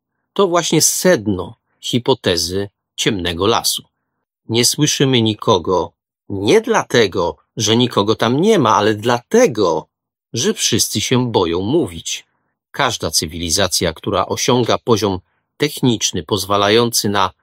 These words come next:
komunikację międzygwiezdną, staje przed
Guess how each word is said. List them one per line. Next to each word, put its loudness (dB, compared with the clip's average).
komunikację 2
międzygwiezdną, 0
staje 0
przed -2